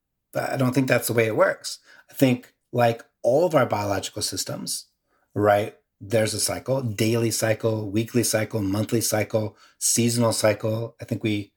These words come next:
in our modern world, we forget that we evolved in very seasonal based environments, like our food input. Uh, what we ate was incredibly seasonal. Our bodies have not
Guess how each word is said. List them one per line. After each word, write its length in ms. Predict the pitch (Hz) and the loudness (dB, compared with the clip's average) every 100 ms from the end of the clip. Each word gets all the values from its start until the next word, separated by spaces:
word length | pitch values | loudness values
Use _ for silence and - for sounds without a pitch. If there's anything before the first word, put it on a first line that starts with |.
| _ _ _ | _ _ _
in 140 | - 120 | 0 2
our 120 | 110 | 2
modern 360 | 113 123 123 110 | 2 2 0 2
world, 300 | 117 117 101 | 2 2 0
we 100 | 110 | -4
forget 520 | - 101 117 110 - | -4 0 2 2 -2
that 280 | 101 98 - - | -6 -6 -8 0
we 220 | 127 123 | 2 2
evolved 640 | - 104 113 104 98 - _ | 0 0 2 0 -4 -12 _
in 180 | 104 92 | -8 -4
very 260 | 113 117 110 | 0 0 0
seasonal 560 | - - 113 107 107 | -2 -2 -2 -2 -4
based 360 | 90 98 101 - | -4 -6 -4 -6
environments, 600 | 90 92 98 92 87 - | -6 -4 -4 -4 -6 -8
like 220 | 92 92 - | -8 -10 -10
our 80 | 90 | -12
food 380 | - 117 110 107 | -2 0 0 -4
input. 400 | 110 - 92 - - _ _ _ 110 | -8 -6 -8 -8 -10 _ _ _ -8
Uh, 120 | 98 | 0
what 200 | 117 123 | 0 2
we 140 | 117 - | -2 0
ate 280 | 123 117 - | 0 0 -6
was 140 | 101 98 | -12 -8
incredibly 720 | 107 120 113 - 113 123 117 107 | -4 -4 -6 -4 0 0 0 -2
seasonal. 640 | - 110 120 113 - - - - - | -2 0 0 -2 -6 -12 -20 -20 -12
Our 80 | 110 | -8
bodies 560 | 101 120 139 120 107 - | -2 2 2 0 -2 -8
have 200 | - 107 | -8 -4
not 480 | 107 107 127 131 | -2 0 0 0